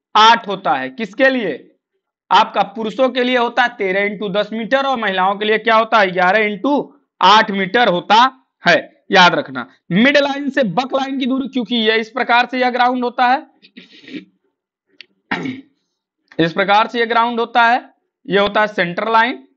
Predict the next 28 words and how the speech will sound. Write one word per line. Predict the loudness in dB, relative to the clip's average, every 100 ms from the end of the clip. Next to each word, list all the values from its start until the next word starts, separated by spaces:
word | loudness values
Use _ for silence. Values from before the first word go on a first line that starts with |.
| _ _
ठीक | 0 0
है |
ना, | 0 -6 _ _
यह | -4 -2
होता | 0 2
है | 2 0 -4 _ _ _ -6
सेंटर | -2 0 0 -2
लाइन, | -2 -6 -18 _ _ _ _ _ _ -12
ये | -4 2 2 2
होती | 0 -4 -4
है | 0 2
आपकी | 2 0 -4 -8 -8 -12 _ _ _ _ _ 0
लॉबी, | 4 2 2 -4 -4 -12 _ _ _ _ _ -6
यह | 0 2
होती | 2 0 -4 -2
है | 0 0 -4 _ _ _ _ _ _
लॉबी। | 0 2 2 -2 -10 -12 _ _ -6
ये | -2 0
लॉबी | 0 -2 -2 -4
की | -4 -6 -8
कितना | -8 -4 0 2
होता | 2 2 2
है, |
लॉबी | 2 0 -2
की | -6 -6
चौड़ाई, | -4 0 0 -2
तो | -10 _ _ _ -6
यह | -2 -2 -4